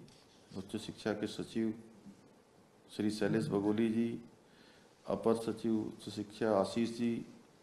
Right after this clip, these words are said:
सीडी सूटा जी एवं सभी हमारे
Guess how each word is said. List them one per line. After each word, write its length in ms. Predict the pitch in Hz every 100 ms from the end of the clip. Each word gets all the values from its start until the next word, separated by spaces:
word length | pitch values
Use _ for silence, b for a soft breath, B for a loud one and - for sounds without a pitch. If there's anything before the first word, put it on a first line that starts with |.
| - - - -
सीडी 280 | 110 110 110
सूटा 360 | - 101 110
जी 340 | 110 120 120 - - - - - B B B B -
एवं 360 | 117 131 139 - - - - -
सभी 400 | - 120 151 151
हमारे 420 | 113 107 87 -